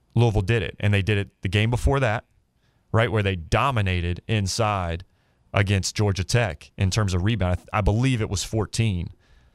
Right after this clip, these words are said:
that they out-rebounded them, and then they've actually done that up until Boston College, and they only lost by two there. You know, Notre Dame, probably not gonna hang your hat on out-rebounding Notre Dame, but still, that's three in a row,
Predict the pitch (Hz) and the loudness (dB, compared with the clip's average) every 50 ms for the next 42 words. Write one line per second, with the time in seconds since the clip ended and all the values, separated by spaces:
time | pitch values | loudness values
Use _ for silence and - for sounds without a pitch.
0 | _ _ _ _ - 104 95 - 104 104 101 98 95 90 104 113 101 101 98 98 | _ _ _ _ 0 0 2 2 2 2 2 2 0 0 -2 0 0 0 0 0
1 | 98 98 101 101 104 107 107 104 104 - 113 135 127 107 117 123 117 - 117 101 | 0 0 2 2 2 2 2 0 0 0 -2 -2 0 0 0 -2 0 -2 -2 -2
2 | 90 87 113 131 139 120 104 101 98 - - - 107 - 101 92 92 - 110 104 | 0 0 0 0 0 0 -2 -2 -4 -4 -4 -6 -2 -2 -2 -2 0 0 0 0
3 | 101 98 87 104 104 107 101 - 98 87 - 117 131 139 113 92 101 117 - - | 0 0 0 0 0 0 -2 -4 -4 -2 0 0 0 0 -2 -4 -4 -6 -8 -14
4 | - _ _ _ _ _ _ _ _ _ _ _ _ _ - 104 110 110 113 113 | -18 _ _ _ _ _ _ _ _ _ _ _ _ _ 2 4 4 4 4 2
5 | 113 113 117 117 - - 113 110 - - - 135 120 110 131 123 90 85 92 104 | 2 2 0 0 0 -2 -2 -4 -2 -2 -2 -2 0 0 0 0 -2 -2 -2 0
6 | 101 98 104 117 120 107 104 95 110 107 101 95 90 90 _ _ _ _ _ _ | 0 2 2 2 0 0 -2 -2 -2 -2 -2 -4 -6 -8 _ _ _ _ _ _
7 | _ _ _ _ - 123 110 95 90 98 92 - 98 90 87 101 101 95 92 90 | _ _ _ _ -4 -2 -2 0 0 -2 -2 -2 0 0 2 2 2 2 2 2
8 | 90 101 95 92 87 90 95 95 64 90 95 95 92 92 90 90 90 92 92 87 | 2 2 2 0 0 -2 -2 -2 -2 0 0 0 0 0 0 0 0 2 2 2
9 | 87 85 135 123 98 117 107 - - - 165 120 107 120 123 - _ _ _ _ | 0 0 0 0 0 -2 -4 -4 -2 -2 0 0 0 -2 -6 -8 _ _ _ _
10 | - 107 107 - - - 127 117 131 139 143 143 131 117 113 110 104 107 107 | -4 -2 -2 -2 -2 -2 -2 -2 0 0 0 -2 0 0 0 0 -2 -2 -4